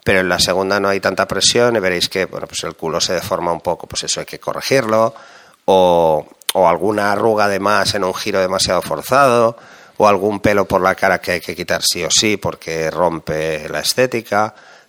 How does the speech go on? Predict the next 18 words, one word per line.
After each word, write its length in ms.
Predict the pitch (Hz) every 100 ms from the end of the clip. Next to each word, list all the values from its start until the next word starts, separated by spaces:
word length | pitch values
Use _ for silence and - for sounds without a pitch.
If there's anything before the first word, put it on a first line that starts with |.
| -
de 80 | 92
la 100 | -
foto. 420 | - 120 113 107
Entonces, 380 | 73 98 107 - - -
son 280 | - 117
retoques 680 | 120 127 127 123 131 131 - _ _ _ _ _ _ - - -
pocos 380 | 143 135 117
morfológicos, 840 | 101 101 - - 120 117 - 123 -
porque 200 | - 85
a 20 |
mí 100 | 87
no 80 | 92
me 80 |
gusta 240 | 90 - 92
hacerlos, 500 | - 123 117 160 -
pero 200 | 92 82
hay 100 | 82
alguno. 480 | 80 85 139 139